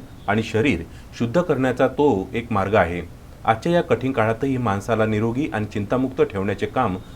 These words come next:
रोजा करतो. रोजा असणारा व्यक्ती दिवसभर काहीही खात नाही किंवा पाणीसुद्धा पित नाही.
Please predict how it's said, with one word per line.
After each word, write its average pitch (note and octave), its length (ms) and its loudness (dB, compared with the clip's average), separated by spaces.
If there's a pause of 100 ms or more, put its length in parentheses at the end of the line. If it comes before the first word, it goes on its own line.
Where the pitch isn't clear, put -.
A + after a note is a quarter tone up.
(140)
रोजा G#2+ 240 6
करतो. F2+ 400 0 (440)
रोजा E3+ 280 4
असणारा C3 320 2
व्यक्ती B2+ 260 -2
दिवसभर G#2+ 380 0
काहीही A2 460 0
खात G2+ 240 -4
नाही G#2+ 140 0
किंवा A#2+ 380 -2 (400)
पाणीसुद्धा G#2+ 500 2 (160)
पित - 140 -4
नाही. E2+ 300 -2